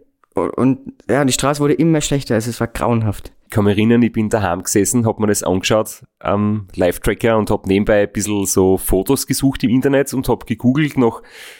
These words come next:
Speaker 2: war das die Route de Conquistadores oder so ähnlich? Die hat
Speaker 1: Genau.
Speaker 2: irgendeinen speziellen Namen gehabt,
Speaker 1: Alte
Speaker 2: die
Speaker 1: Schmugglerroute nach Andorra rein.
Speaker 2: Ja, genau.
Speaker 1: Ja.
Speaker 2: Und da hat man einige Fotos gefunden und ich hab mir schon gedacht, ach du meine Güte,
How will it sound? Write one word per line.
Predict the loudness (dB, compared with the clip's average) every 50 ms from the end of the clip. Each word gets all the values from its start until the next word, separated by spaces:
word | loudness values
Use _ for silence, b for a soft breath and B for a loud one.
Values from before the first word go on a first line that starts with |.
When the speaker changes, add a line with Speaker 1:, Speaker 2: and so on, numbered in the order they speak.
| B B B B B B B _ -8
Speaker 2:
war | -2 0 2 2
das | 2 2 0 -2
die | 0 2 2 2 0 -2 _ _ _ -8 -4 -2
Route | -2 -2 2 2 2 2 2
de | 2 2 0 0 0
Conquistadores | -2 -4 -4 -2 -2 -2 -6 -6 -8 -4 -2 -2 0 2 2 2 2 0 -2 -2 0
oder | 0 0
so | 2 2 2
ähnlich? | 2 2 0 0
Die | 2 2
hat | 2 4
Speaker 1:
Genau. | 4 2 4
Speaker 2:
irgendeinen | 4 2 2 0
speziellen | -4 -6 -4 -2 0 0 0 0
Namen | 0 0 0 -2 -4 -2
gehabt, | -4 -4 -4 -2 -2
Speaker 1:
Alte | 0 0 0 0
Speaker 2:
die | 0
Speaker 1:
Schmugglerroute | 0 0 0 0 2 -2 0 2 0 0 2 0
nach | 0 0
Andorra | 0 0 0 2 2 2 0 -2
rein. | -2 -2 0 2
Speaker 2:
Ja, | 2 2 2 0
genau. | 0 0 0 0
Speaker 1:
Ja. | 0 B B B B B B B
Speaker 2:
Und | -2 -2 -2 0 0
da | -2
hat | 0 0
man | 0 -2
einige | -2 -4 -4 -4
Fotos | -2 0 0 0 0 -2 -4 -4
gefunden | -2 -2 0 0 -2
und | -6 -4
ich | -2
hab | -2
mir | 0 -2
schon | -2 -2 0
gedacht, | 0 0 0 0 -4 -12 -16 -8
ach | -6 -6 -6 -6 -8
du | -2 0
meine | 2 2 2 2 0
Güte, | -2 -4 -2 0 0